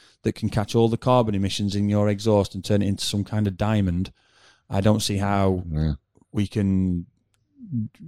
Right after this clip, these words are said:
Speaker 1: keep going at the rate we are with internal combustion. Now, that's not to say that they shouldn't be kept around, because I do think that there, there will be a, economic need to do that.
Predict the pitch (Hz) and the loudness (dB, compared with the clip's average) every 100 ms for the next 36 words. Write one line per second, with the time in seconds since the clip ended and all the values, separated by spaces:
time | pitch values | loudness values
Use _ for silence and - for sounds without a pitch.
0 | 185 185 - - 113 - - 107 101 98 | -20 -20 -8 0 2 0 -4 0 2 2
1 | 92 92 _ _ _ _ _ _ _ _ | -2 -4 _ _ _ _ _ _ _ _
2 | _ _ _ _ _ _ _ - 104 139 | _ _ _ _ _ _ _ -8 -8 -4
3 | 110 104 104 104 101 104 95 92 98 87 | 0 2 2 0 0 2 2 2 0 -2
4 | 90 - 95 90 92 98 - 92 90 101 | -6 -2 -2 -2 0 0 0 0 -2 0
5 | 117 120 - 104 104 90 87 - 92 - | 0 -2 -2 -2 0 0 -2 -4 -2 -2
6 | 90 92 - - 92 95 98 87 92 - | -2 -4 -6 -8 -2 0 0 0 -4 -6
7 | - _ - 98 98 92 101 95 101 95 | -16 _ -6 -4 -4 -4 -4 -4 -2 -4
8 | - 101 - 104 - - 92 92 90 90 | -2 -6 -6 -16 -12 -2 0 2 2 0
9 | - - - 123 98 95 101 98 95 92 | -4 -12 -14 -4 -2 0 0 0 0 0
10 | 92 - _ _ _ _ 127 120 - 104 | 0 -2 _ _ _ _ -6 -4 0 2
11 | 101 98 110 101 104 95 - 98 117 123 | 2 0 0 0 2 0 -4 -2 2 2
12 | 90 | 0